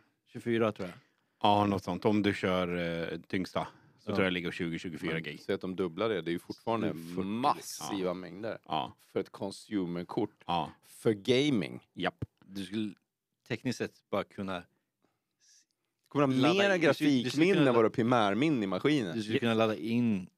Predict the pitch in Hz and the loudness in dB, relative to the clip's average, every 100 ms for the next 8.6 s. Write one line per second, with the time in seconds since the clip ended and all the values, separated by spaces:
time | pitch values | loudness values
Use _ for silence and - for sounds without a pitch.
0 | _ _ _ - 120 92 - - 92 92 | _ _ _ -8 -4 -4 -6 -16 -14 -8
1 | 101 - - 92 90 98 92 85 98 - | -8 -8 -12 -10 -8 -6 -6 -6 -8 -10
2 | _ 92 87 85 107 135 127 - 156 135 | _ -6 -2 0 0 0 -2 2 2 2
3 | - 127 - 110 - 104 - 104 101 104 | -2 -4 0 -2 -2 -8 -4 -4 -2 0
4 | 92 95 92 92 95 90 104 101 90 - | -2 -2 -2 0 -2 -2 -2 -2 -4 -8
5 | - 151 117 - 139 120 - 143 277 135 | -4 -2 0 0 0 0 -2 0 0 2
6 | - - - 156 123 120 135 - 107 110 | 0 0 0 2 2 2 0 0 -4 -2
7 | 107 101 101 107 104 107 - 135 - 147 | -2 -2 -2 -2 -2 -4 -4 -2 0 0
8 | - 110 139 214 - | 0 2 4 2 -4